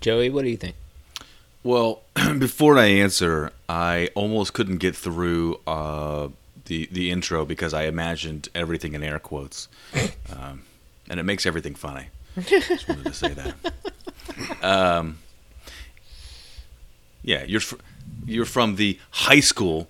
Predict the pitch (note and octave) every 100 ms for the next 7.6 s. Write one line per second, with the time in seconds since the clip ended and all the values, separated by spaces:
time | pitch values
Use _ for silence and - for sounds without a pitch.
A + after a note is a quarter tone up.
0 | - - - D3+ D#3 A2 F2+ A3 - E4+
1 | - G4 A#2 A2 G#2+ D3 C#3 C3+ C3 A2+
2 | A2 C#3 D3 F2 G#2 A2 - A2 - G#2+
3 | - A#2 A3+ - A2 A#3 - B3 - -
4 | - - G#3+ - D3 G5 - - - -
5 | - - - - - - - - - -
6 | - - - - - - - - - -
7 | G2 F#2 F#2+ F3+ B2